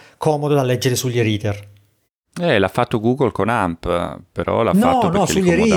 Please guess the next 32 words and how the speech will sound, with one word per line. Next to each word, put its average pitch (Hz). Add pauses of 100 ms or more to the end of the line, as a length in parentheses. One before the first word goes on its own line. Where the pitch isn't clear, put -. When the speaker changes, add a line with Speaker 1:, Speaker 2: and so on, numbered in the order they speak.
(120)
Speaker 2:
a -
Speaker 1:
reader, -
Speaker 2:
lei. 104
Speaker 1:
dico, 85
sugli 156
reader, 151
sugli 151
reader 147
che -
tu 175
f-, -
come 151
fa, 139
come 147
fa, 135
eh, 143
Amazon 127
per 151
i 143
fumetti 127
ha 135
trovato 139
un 135
sistema 127
meraviglioso 117
su, 120
su 135
Kindle, 117 (320)
che 170
tu -
praticamente, 127
ehm, 127